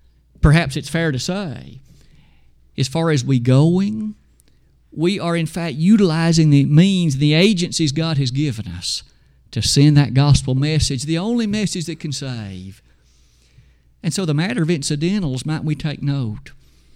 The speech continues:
There have been occasions and times when the very matter of these has brought about great discord among brethren, where there have been some who would wish to elevate an incidental to a th-, statement of command,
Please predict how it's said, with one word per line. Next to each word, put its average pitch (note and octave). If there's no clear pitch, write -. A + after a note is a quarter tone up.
There G#3
have G#3+
been F#3
occasions F3
and C#3+
times F3+
when D#3
the C3+
very D#3
matter D#3+
of B2
these E3
has D3+
brought D#3
about D3
great D3+
discord C#3+
among C3
brethren, C#3
where G3
there G3+
have F#3+
been F3
some G#3+
who G3
would F3
wish F#3
to -
elevate F#3
an E3+
incidental G3
to G#3+
a E3+
th-, -
statement F#3+
of D#3+
command, E3+